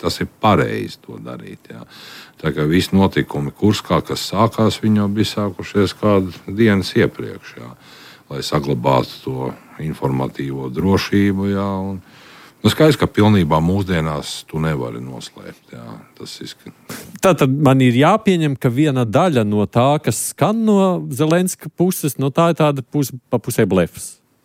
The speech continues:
Speaker 1: Es domāju, noteikti.
Speaker 2: Jā. Savukārt, ja runājam par to noskaņojumu, nu, ne jau tikai no Zelenska, nu, tā pam-, var skatīties kaut kādiem vietiem. Piemēram, bija trīs Gordons, es noklausījos viņā. Viņš tur s-, saka,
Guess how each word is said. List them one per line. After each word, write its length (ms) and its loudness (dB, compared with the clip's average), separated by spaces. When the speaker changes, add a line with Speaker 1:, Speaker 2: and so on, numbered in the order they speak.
Speaker 1:
Es 120 -4
domāju, 440 -2
noteikti. 640 -4
Speaker 2:
Jā. 80 -4
Savukārt, 800 2
ja 160 6
runājam 880 4
par 460 2
to 260 2
noskaņojumu, 1040 2
nu, 100 0
ne 140 0
jau 100 2
tikai 220 0
no 240 2
Zelenska, 960 0
nu, 160 -2
tā 160 4
pam-, 340 0
var 140 2
skatīties 560 0
kaut 140 -20
kādiem 200 2
vietiem. 300 2
Piemēram, 340 2
bija 140 0
trīs 260 2
Gordons, 560 2
es 140 -10
noklausījos 720 -2
viņā. 320 2
Viņš 180 0
tur 140 0
s-, 720 -14
saka, 340 2